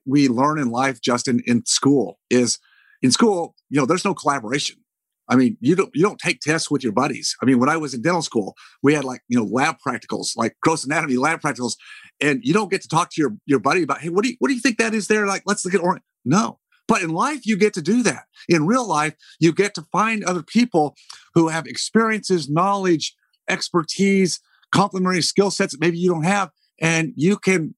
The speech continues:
find ways to complement each other. That's what you and I do. We don't try to go out and find the deal, put the deal together, put all the wheels in motion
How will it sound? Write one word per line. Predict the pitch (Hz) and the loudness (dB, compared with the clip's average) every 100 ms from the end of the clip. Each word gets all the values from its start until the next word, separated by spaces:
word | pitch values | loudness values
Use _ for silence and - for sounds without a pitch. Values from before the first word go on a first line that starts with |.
| _ | _
find | 175 190 160 | -2 0 -2
ways | 170 160 | -2 -2
to | 120 | -6
complement | - 190 214 180 156 | -2 -2 0 -2 -2
each | 165 | 0
other. | 156 | 0
That's | 113 185 - | 0 -2 -2
what | 170 | -4
you | 175 | -2
and | 165 | 0
I | 160 | 0
do. | 165 170 - _ - - - | 0 -2 -4 _ -20 -20 -2
We | 127 147 220 | 4 4 4
don't | 202 | -2
try | - 190 | -4 -4
to | 170 | -2
go | 151 | 0
out | 160 160 - | 0 0 -4
and | 147 147 127 - _ _ - | -2 0 -2 -6 _ _ 0
find | 147 180 | 0 2
the | 170 | 0
deal, | 156 156 156 156 _ | 2 2 0 -4 _
put | 185 180 | 0 0
the | 170 | 0
deal | 175 | 0
together, | 160 143 147 151 147 143 _ _ - | 0 0 0 0 0 -4 _ _ -2
put | 180 | 0
all | 180 | 0
the | 175 | 2
wheels | 175 165 160 | 2 0 -4
in | 151 | 0
motion | 156 151 170 160 | 0 0 0 -2